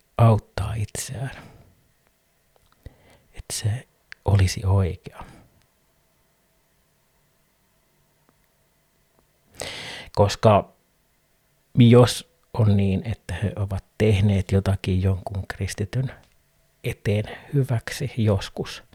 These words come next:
kenties eivät ole huomanneet tai ovat tehneet sen vahingossa,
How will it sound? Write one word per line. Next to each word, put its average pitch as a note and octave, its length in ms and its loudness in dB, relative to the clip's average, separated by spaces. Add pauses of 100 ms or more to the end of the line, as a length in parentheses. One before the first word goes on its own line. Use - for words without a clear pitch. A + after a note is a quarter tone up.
(480)
kenties F#2+ 460 -2
eivät G#2 360 -2
ole G#2 140 -2
huomanneet A2+ 720 0
tai G#2+ 160 2
ovat G#2 280 2
tehneet G2 380 4
sen F2+ 200 0
vahingossa, F#2 680 4